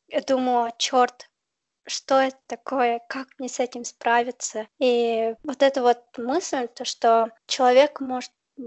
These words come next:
подумать, что я не справляюсь, то есть я спрашиваю у кого-то помощи, они могут подумать, что я как бы некомпетентная и непрофессиональная.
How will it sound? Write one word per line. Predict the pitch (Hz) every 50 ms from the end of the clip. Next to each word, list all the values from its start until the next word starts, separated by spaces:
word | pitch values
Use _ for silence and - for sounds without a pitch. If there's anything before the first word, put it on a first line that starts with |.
| -
подумать, | _ - 233 208 - 277 285 294 269 247 240 - -
что | - - - - 240 226 220 220 214 220 - _ _ -
я | 240 233 240 240 240
не | 233 226 226
справляюсь, | - - - 226 214 - - 233 240 269 320 339 302 262 240 - - - - _ _ _ _ _ _ _
то | - 247
есть | 240 226 - - - -
я | 254 240 233
спрашиваю | - - - 240 247 - - - - 254 - 262
у |
кого-то | - - 233 226 247 240 240 - - 233 226 - - - - - - _ _
помощи, | - 247 240 277 330 330 - - - - - 254 240 240 240 - - - - - - _ _ - -
они | 254 262
могут | 254 262 254 262 262 -
подумать, | - 247 - - 262 277 302 302 269 -
что | - - - - 226
я | 226 226 233 240
как | 240 - - _
бы | - 240
некомпетентная | 226 240 233 - 262 247 240 - 247 - - - 269 262 294 277 - 277 254 233
и | 226 302 285 240
непрофессиональная. | 233 233 247 - - 240 226 - - 240 - - - 247 254 247 247 240 240 233 220 226 233 220 -